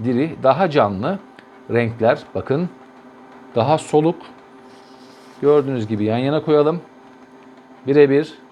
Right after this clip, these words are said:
aynısı olmasa da yakın. Fakat en iyi faktör, en büyük faktör diyelim yine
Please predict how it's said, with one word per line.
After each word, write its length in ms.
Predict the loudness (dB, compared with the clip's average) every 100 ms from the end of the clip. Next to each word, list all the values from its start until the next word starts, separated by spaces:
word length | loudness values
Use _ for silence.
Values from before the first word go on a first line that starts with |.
| -16 -4
aynısı 460 | -2 -2 -6 -6
olmasa 500 | -4 -4 -2 -4 -2
da 200 | -2 -2 -4 -16 -20 -20 -20 -4
yakın. 420 | 2 2 2 -2 -4 -14 -4
Fakat 460 | -2 2 0 -2 _
en 160 | -2 0
iyi 260 | 2 0
faktör, 680 | 2 0 0 -2 -2 -2 -6 _ _ _ _ -4
en 280 | -2 0 2
büyük 220 | 0 0
faktör 520 | -4 -4 -4 -6 -4
diyelim 320 | -2 -2 -2
yine 300 | -4 -4 -6